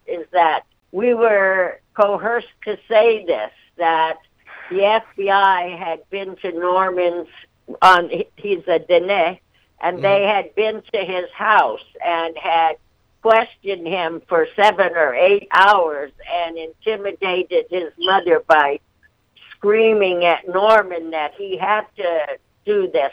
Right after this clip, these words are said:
Speaker 1: that this is what he saw. And Norman kept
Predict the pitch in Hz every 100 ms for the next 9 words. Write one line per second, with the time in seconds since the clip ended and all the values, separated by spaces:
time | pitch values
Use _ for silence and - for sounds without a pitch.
0 | - 160 143 - _ _ _ _ 202 226
1 | 226 220 196 202 208 196 196 185 - 208
2 | 202 185 170 165 190 196 196 185 - 175